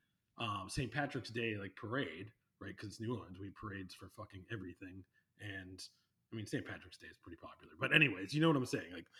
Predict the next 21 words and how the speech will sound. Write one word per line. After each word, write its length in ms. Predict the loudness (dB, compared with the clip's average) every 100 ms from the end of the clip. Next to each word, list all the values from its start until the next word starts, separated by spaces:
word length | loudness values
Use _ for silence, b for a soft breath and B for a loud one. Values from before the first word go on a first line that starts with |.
| b
it's 120 | 6 8
a 60 |
big 180 | 10 10
thing 140 | 8
with 120 | 6 4
floats 440 | 2 4 4 2
and 100 | 0
all 120 | 2 2
this 140 | 2
shit. 320 | 6 6 6 B B B
They 60 | 6
canceled 420 | 8 8 8 8
it, 280 | 8 6 -2 b b
and 100 | 4
people 240 | 6 8
still 380 | 6 8 10 10
congregated 880 | 8 6 8 6 6 6 6 4 0 b b b b
at, 100 | 0
like, 120 | 2
this 180 | 2 2
one, 480 | 2 4 4 4 0